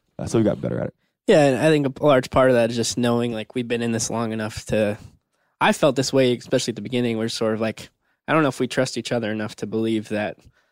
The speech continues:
Speaker 2: we have good intentions behind those conflicts or when we disagree on things. But, like, now being where we are in the journey, knowing that, like, even when we disagree or if there is a big blowout, like, none of us are sitting there like, "I hate that person.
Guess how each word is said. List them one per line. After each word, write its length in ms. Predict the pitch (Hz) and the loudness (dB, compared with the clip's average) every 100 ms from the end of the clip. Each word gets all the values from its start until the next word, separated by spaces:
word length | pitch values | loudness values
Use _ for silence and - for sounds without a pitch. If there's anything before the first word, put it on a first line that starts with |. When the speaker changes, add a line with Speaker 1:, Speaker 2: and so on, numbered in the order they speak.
| _ _ _ _ - | _ _ _ _ -8
Speaker 2:
we 100 | 120 | -4
have 280 | 120 113 120 | 0 0 0
good 140 | 120 | -2
intentions 540 | 107 110 107 110 107 - | -2 -6 -10 -8 -12 -10
behind 360 | 98 107 107 | -8 -8 -6
those 120 | 104 | -6
conflicts 560 | - 92 95 101 - - | -6 -8 -6 -6 -6 -6
or 100 | 98 | -6
when 160 | 104 104 | -6 -6
we 100 | 107 | -6
disagree 380 | 101 - 107 92 | -8 -6 -6 -6
on 120 | 98 | -6
things. 280 | 95 87 - | -8 -8 -4
But, 120 | 95 | -2
like, 160 | 107 | -2
now 280 | 120 117 113 | 0 2 2
being 260 | 113 110 110 | 2 0 2
where 140 | 107 | 2
we 120 | 107 | 4
are 140 | 104 101 | 4 2
in 100 | 104 | 0
the 80 | 107 | -2
journey, 480 | 107 107 107 104 - _ - - - - - - - | 0 0 0 -4 -8 _ -16 -16 -16 -20 -20 -10 0
knowing 480 | 139 147 135 123 | 4 4 4 2
that, 200 | 123 120 | 2 2
like, 160 | 127 113 | 2 0
even 260 | 131 127 120 | 0 0 0
when 120 | 117 | 0
we 80 | 120 | 0
disagree 520 | 120 117 120 120 117 | -2 -2 0 2 2
or 80 | 104 | 0
if 120 | - | 0
there 120 | 123 | 2
is 120 | 127 | 2
a 60 | 127 | 2
big 200 | 117 107 | 0 2
blowout, 500 | 120 117 110 107 - | 2 4 4 2 0
like, 400 | 113 101 - - | -2 -2 -6 -4
none 220 | 135 131 127 | 2 4 4
of 80 | |
us 140 | 127 123 | 4 2
are 80 | 113 | 2
sitting 320 | 135 120 113 | 2 2 2
there 100 | 110 | 0
like, 140 | 104 117 | -2 -2
"I 140 | 113 | -2
hate 220 | 123 113 | -2 -4
that 160 | 110 - | -8 -6
person. 540 | 117 - 113 110 127 | -6 -4 -6 -6 -10